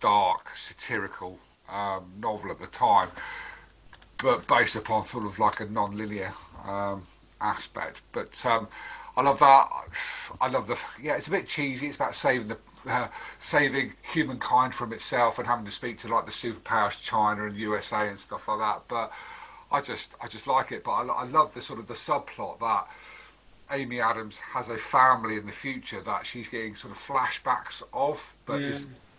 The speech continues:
Speaker 1: you know,
Speaker 2: In
Speaker 1: in the
Speaker 2: her
Speaker 1: present,
Speaker 2: head.
Speaker 1: what we're currently seeing in the storyline, we're not quite there yet.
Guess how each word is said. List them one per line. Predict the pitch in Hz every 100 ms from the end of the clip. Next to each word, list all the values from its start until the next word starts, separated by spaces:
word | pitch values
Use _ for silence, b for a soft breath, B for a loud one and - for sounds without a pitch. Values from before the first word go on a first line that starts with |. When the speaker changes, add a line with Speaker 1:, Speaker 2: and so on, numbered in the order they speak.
| -
Speaker 1:
you | 139
know, | 123
Speaker 2:
In | -
Speaker 1:
in | -
the | 143
Speaker 2:
her | 135
Speaker 1:
present, | 143 135 139
Speaker 2:
head. | -
Speaker 1:
what | -
we're | -
currently | - 139 135 120 120 107 - - _ b b b -
seeing | - 165 151 120
in | 110
the | 101
storyline, | - 156 143 107 92 104 - B B -
we're | 117
not | 117 120
quite | - 127 120 107
there | 120 131
yet. | 131 143 151